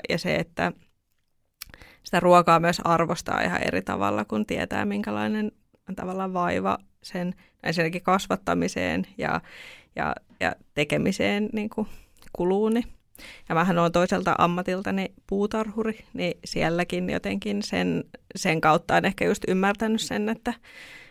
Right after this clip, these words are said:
että me, niin kuin oikeasti, että mistä se ruoka tulee ja mitä sen eteen täytyy nähdä, että sen voi ostaa sieltä kaupasta ja, ja, ää,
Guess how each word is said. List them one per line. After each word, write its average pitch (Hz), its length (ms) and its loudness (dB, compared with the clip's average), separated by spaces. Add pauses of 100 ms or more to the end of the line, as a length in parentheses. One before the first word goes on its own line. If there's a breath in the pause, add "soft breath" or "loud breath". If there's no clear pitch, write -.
(120)
että - 200 -6
me, - 80 -4 (340)
niin - 180 -8
kuin 214 200 -2 (1120 soft breath)
oikeasti, 170 500 4
että - 140 0
mistä 175 260 2
se 175 120 4
ruoka 170 320 2
tulee 165 440 0
ja 170 80 0
mitä 170 240 2
sen 175 180 -2
eteen 175 340 0
täytyy 180 340 0
nähdä, 185 360 -2
että 190 220 -4 (180)
sen 180 260 -2
voi 190 260 0 (360)
ostaa 190 280 0
sieltä 190 260 -4
kaupasta 190 540 -2
ja, 233 140 -4 (480 soft breath)
ja, 185 240 0 (420)
ää, 202 220 -8